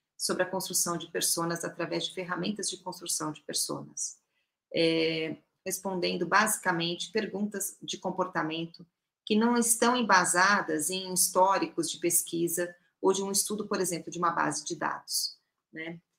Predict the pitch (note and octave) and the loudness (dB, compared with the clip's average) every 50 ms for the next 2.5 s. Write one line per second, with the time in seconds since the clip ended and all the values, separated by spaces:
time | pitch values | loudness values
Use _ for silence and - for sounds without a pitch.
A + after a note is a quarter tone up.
0 | _ _ _ - A3+ B3 B3+ B3 B3 - C#4+ C#4+ C4+ F#3+ F#3 G3+ A3 G#3+ G3 F#3 | _ _ _ 0 4 4 4 4 2 0 0 0 0 2 0 0 0 2 2 2
1 | F#3 G3 G3+ G3+ G#3+ G#3 A3 G#3+ - - - B3 B3+ C4 - A#3 G#3+ - G#3+ - | 4 2 2 2 0 0 0 0 -2 -2 -2 -4 -4 -4 -6 -6 -6 -6 -8 -8
2 | - - - D3 C#3 - - - - | -6 -8 -10 -10 -10 -12 -12 -12 -12